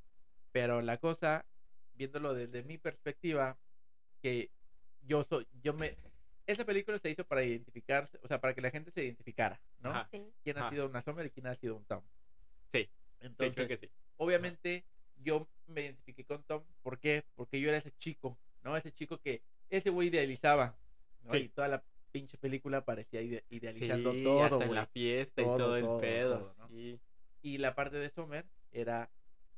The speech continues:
Speaker 1: la real, ¿no? La que, pues, esto está pasando ahorita,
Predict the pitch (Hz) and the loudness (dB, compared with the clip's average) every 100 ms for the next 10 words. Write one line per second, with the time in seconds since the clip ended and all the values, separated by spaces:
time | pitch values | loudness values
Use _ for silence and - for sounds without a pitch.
0 | - 113 107 101 117 131 135 123 - 113 | -6 -4 -2 0 4 6 6 4 -4 -6
1 | 123 120 107 113 101 - - 123 170 170 | -4 -4 -8 -8 -8 -10 -14 -6 -4 -4
2 | - - 160 160 147 135 170 - 196 226 | -4 -6 -4 -2 2 4 2 0 0 0